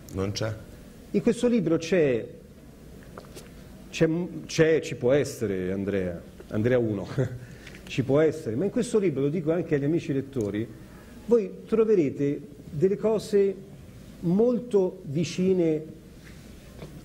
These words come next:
Speaker 2: all'esperienza della poesia, che è sempre un'esperienza perturbante, sempre, vera, sempre, ma anche di una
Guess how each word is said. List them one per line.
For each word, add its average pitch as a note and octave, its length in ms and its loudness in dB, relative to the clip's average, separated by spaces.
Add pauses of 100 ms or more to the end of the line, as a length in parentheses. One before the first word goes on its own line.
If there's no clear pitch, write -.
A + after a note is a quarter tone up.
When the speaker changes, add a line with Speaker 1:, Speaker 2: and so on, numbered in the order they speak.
(100)
Speaker 2:
all'esperienza E3+ 600 2
della C#3+ 180 4
poesia, A2+ 540 -2
che A2 100 -2
è C#3 40 -4
sempre G#3+ 280 -2
un'esperienza D3 680 0
perturbante, G3 1120 -2 (160)
sempre, C#3+ 580 -2 (580)
vera, G#3+ 640 2
sempre, C#3+ 800 -4 (300)
ma F3 120 4
anche A3+ 340 2
di D#3+ 120 -2
una G#3 460 2